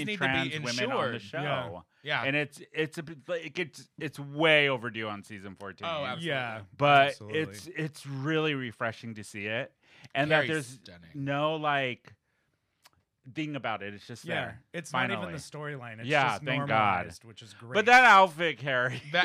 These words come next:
Speaker 1: outfit
Speaker 2: <laughs>
Speaker 1: was a boot. I thought, I think it was work. You know what?
Speaker 2: I
Speaker 1: I
Speaker 2: like her personality,
Speaker 1: I
Speaker 2: though.
Speaker 1: think that, I think that, uh, I think that, uh, Willow Pill's outfit was more put together than Carrie's.
Speaker 2: Oh,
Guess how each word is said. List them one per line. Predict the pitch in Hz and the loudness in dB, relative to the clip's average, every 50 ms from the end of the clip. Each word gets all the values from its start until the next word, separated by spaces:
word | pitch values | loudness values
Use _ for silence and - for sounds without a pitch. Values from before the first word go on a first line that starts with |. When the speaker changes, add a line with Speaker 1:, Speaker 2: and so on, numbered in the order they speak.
| 170 196 | 4 6
Speaker 1:
outfit | 208 233 240 - 226 226 208 196 | 6 6 6 4 6 6 6 6
Speaker 2:
<laughs> | |
Speaker 1:
was | 196 185 277 277 254 - - _ 269 262 226 - - - 233 226 208 - _ _ _ _ | 6 4 4 4 4 2 0 _ -4 -4 -4 -4 -6 -10 -10 -10 -10 -12 _ _ _ _
a | 226 247 269 226 | 0 0 0 0
boot. | 170 220 220 214 202 - - | -2 -2 -2 -2 -4 -2 -2
I | 180 190 | -2 0
thought, | - 214 208 - | 2 0 2 2
I | 190 202 | 2 0
think | 214 208 208 | 0 0 0
it | 185 | 2
was | 170 170 170 | 0 0 2
work. | 175 185 - - | 2 0 0 0
You | 180 180 | -2 -4
know | 180 185 | -2 -2
what? | 190 202 214 214 185 - | 0 0 -2 0 2 4
Speaker 2:
I | 175 | 6
Speaker 1:
I | 190 | 8
Speaker 2:
like | 190 196 220 214 | 8 8 6 6
her | 233 247 | 2 -4
personality, | 214 233 226 202 - 175 151 135 127 135 170 180 | -4 -6 -8 -8 -8 -8 -6 -4 -4 -4 2 4
Speaker 1:
I | 151 160 170 | 4 4 4
Speaker 2:
though. | 185 | 2
Speaker 1:
think | 185 185 185 190 - | -4 -8 -8 -8 -8
that, | 180 156 151 - | -10 -10 -10 -10
I | 147 147 165 | -12 -12 -12
think | 190 - 196 190 - _ | -12 -16 -20 -20 -16 _
that, | 139 120 113 - _ _ - | -12 -12 -12 -14 _ _ -14
uh, | 110 104 90 87 - _ _ _ _ _ - | -14 -12 -12 -14 -16 _ _ _ _ _ -10
I | 117 127 151 | -8 -6 -8
think | 160 - 185 185 180 - | -8 -10 -12 -14 -12 -12
that, | - 123 107 - _ _ _ _ - | -12 -12 -12 -14 _ _ _ _ -16
uh, | - 113 104 101 110 | -14 -12 -12 -12 -8
Willow | 117 127 127 135 131 120 | -8 -8 -6 -6 -6 -6
Pill's | 120 - - 135 135 135 - | -8 -8 -8 -8 -10 -10 -8
outfit | 113 117 127 123 - 143 123 120 | -8 -8 -8 -8 -10 -14 -12 -12
was | 120 110 107 | -12 -12 -10
more | 113 113 120 131 131 | -10 -8 -6 -6 -6
put | 127 - 143 131 - | -6 -8 -12 -12 -14
together | - 117 117 123 123 123 123 117 107 | -16 -14 -10 -8 -8 -8 -8 -10 -12
than | 104 101 98 98 | -14 -16 -18 -16
Carrie's. | - 123 127 131 117 104 95 - _ _ _ - | -16 -18 -16 -16 -18 -20 -20 -20 _ _ _ -10
Speaker 2:
Oh, | 117 151 165 | -8 -8 -8